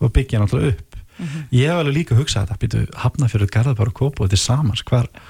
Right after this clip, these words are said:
Speaker 1: hvar á að koma þessum íbúðum fyrir, sko?
Speaker 2: Mhm.
Speaker 1: Þannig að, hérna,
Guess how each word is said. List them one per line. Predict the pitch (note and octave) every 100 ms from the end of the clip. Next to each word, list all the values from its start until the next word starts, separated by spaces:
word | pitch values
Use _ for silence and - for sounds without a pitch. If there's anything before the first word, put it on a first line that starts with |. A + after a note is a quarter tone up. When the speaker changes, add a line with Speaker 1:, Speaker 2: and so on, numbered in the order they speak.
| - - - - - - - -
Speaker 1:
hvar | C3 D3+
á | D3+
að |
koma | - E3+ D3+
þessum | C3+ D#3+
íbúðum | - C3+ F3
fyrir, | G3+ E2+
sko? | - -
Speaker 2:
Mhm. | - A#2+
Speaker 1:
Þannig | A2+ A2+
að, | A2
hérna, | A2+ A2 G#2+ G#2 G#2+